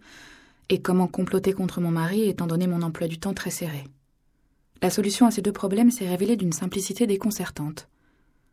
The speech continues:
Je retrouvais Ethan tous les jours pendant mon heure de battement.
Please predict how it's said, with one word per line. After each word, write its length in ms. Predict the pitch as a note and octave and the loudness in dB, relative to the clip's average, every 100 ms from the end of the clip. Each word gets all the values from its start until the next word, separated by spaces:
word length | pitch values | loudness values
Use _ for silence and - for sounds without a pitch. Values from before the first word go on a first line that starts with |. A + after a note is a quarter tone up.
| _ _ _ _ _ _ _ _ _ | _ _ _ _ _ _ _ _ _
Je 80 | - | -2
retrouvais 360 | F3+ - F3+ E3 | -2 0 0 0
Ethan 200 | E3 D#3+ | 0 -2
tous 120 | F#3+ | 2
les 100 | F#3+ | 2
jours 180 | F3+ G3 | 2 -2
pendant 220 | F3+ E3 | -2 0
mon 160 | D#3 D3+ | 0 0
heure 80 | |
de 80 | D3 | -2
battement. 440 | C3+ C3+ D3+ E3+ | -4 -4 -4 -4